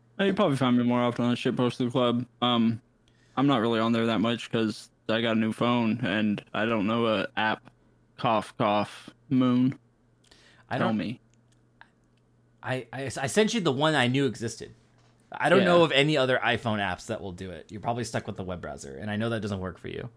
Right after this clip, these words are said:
Speaker 2: but we'll see.
Speaker 1: I'm lazy.
Speaker 2: We'll see. All right, so E three coverage.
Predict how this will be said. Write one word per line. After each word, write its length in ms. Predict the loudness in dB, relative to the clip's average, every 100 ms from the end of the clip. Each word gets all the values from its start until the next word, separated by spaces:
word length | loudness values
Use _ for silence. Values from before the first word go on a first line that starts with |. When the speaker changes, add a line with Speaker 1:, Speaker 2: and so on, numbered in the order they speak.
| _ _ _ -6
Speaker 2:
but 200 | -4 -4 -6
we'll 120 | -6
see. 220 | -4 -6
Speaker 1:
I'm 200 | -2 -2 -2
lazy. 360 | -6 -4 -4 -4 _ _ _ _ _ _ -14
Speaker 2:
We'll 120 | -14
see. 280 | -8 -10 -10 -16 -6
All 60 |
right, 220 | -6 -6 -14
so 440 | -6 -2 0 0 -2
E 100 | -4
three 160 | -2 2
coverage. 480 | 2 2 -2 -8